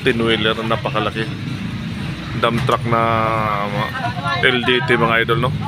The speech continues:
Iba rin yung dump truck, mga idol. Ah, mali-, maliit yun.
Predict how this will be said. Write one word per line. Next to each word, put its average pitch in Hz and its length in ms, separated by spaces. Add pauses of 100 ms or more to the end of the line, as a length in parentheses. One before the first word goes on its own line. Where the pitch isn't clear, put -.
(140)
Iba 151 320
rin 151 160
yung 135 80
dump 139 160
truck, 131 160
mga 120 240
idol. 110 200 (280)
Ah, 110 240
mali-, 117 400
maliit 123 400
yun. 113 240